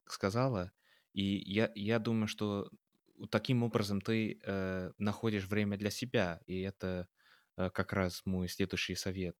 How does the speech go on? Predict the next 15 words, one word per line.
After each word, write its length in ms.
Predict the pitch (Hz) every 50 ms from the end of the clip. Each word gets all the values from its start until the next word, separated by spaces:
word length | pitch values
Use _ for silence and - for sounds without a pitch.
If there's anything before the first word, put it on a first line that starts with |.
| _ _
То 80 | 95
есть 240 | 95 90 - - -
нужно 320 | 104 113 120 117 - 110
найти 320 | 98 98 98 98 - - 107
время 300 | 98 104 101 95 98 95
для 120 | 95 98 95
себя. 440 | - - 107 98 98 90 82 80 - _ _ - - - - - - _
В 20 | -
твоем 300 | 104 110 120 131 135 123
случае 680 | - - - 113 110 107 - - 104 98 95 95 92 - _ - - _ -
по 80 | - 95
понедельникам 680 | - 98 98 98 - 120 123 127 117 110 - 98 95
ты 380 | - 104 101 95 90 92 87 - _ _ _
отключаешь 680 | - - - - 101 92 - - 101 95 92 87 - 98
интернет, 560 | 92 - 98 98 92 92 87 87 - -